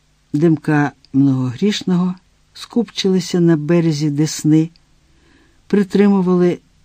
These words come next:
збуджених коней, вдивлялися у темну, з вечірнім вітром злилася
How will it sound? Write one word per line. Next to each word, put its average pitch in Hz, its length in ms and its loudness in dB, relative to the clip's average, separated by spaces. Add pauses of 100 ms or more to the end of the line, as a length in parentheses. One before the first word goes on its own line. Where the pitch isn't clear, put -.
(140)
збуджених 165 1000 0
коней, 151 520 4 (640)
вдивлялися 180 840 0
у 170 180 0
темну, 180 800 0 (840)
з 135 120 -8
вечірнім 170 720 2
вітром 160 540 2 (440)
злилася 151 880 -2